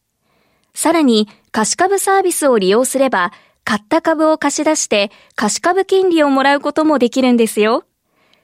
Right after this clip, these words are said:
早速ポイントで株投資始めてみませんか？詳しくは、楽天証券ポイント投資で検索。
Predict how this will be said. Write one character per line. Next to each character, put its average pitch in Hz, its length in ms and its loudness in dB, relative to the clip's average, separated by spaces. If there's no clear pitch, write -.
早 214 220 -6
速 302 300 -2
ポ 220 160 0
イ 294 100 4
ン 320 80 0
ト 302 140 0
で 285 280 -2
株 226 280 0
投 302 240 -2
資 - 320 -4
始 226 260 -2
め 269 120 2
て 285 120 0
み 277 140 2
ま 285 100 0
せ 294 160 -2
ん 277 60 -4
か？ 254 300 -2
詳 240 200 0
し - 100 -8
く 254 100 -2
は、 208 240 -2
楽 208 260 -4
天 349 220 0
証 359 260 0
券 214 320 -2
ポ 202 140 2
イ 302 120 2
ン 370 80 0
ト 381 160 0
投 381 200 2
資 349 140 -4
で 359 140 2
検 233 260 0
索。 214 340 -6